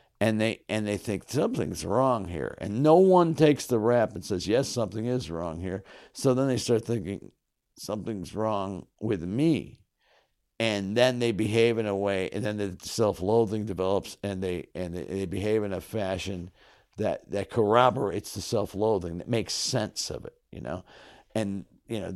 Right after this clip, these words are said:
and then that, and then it's over. You're screwed. So your mom, listen, that, so you think not, what happened was justice happened. Your mother did everything she could, and you knew you could go to somebody,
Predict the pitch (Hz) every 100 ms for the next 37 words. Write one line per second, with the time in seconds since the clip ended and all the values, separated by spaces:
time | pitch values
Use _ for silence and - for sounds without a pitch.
0 | - 98 101 101 101 - - 104 92 92
1 | 65 - - - 90 - - - - 98
2 | 90 - - 127 95 - - 101 - 139
3 | 127 147 156 151 151 143 87 71 - -
4 | - _ 98 120 - - 131 127 - _
5 | - 104 - - 127 120 - 123 160 -
6 | 151 107 120 98 - - _ _ - 85
7 | - 107 123 143 135 170 180 139 73 80
8 | 90 92 - - 139 165 - - - 82
9 | 98 104 110 120 123 127 117 101 107 95
10 | 107 113 117 131 107 90 - 98 95 -
11 | - - 135 139 135 135 135 117 101 -
12 | 120 127 110 - 90 92 95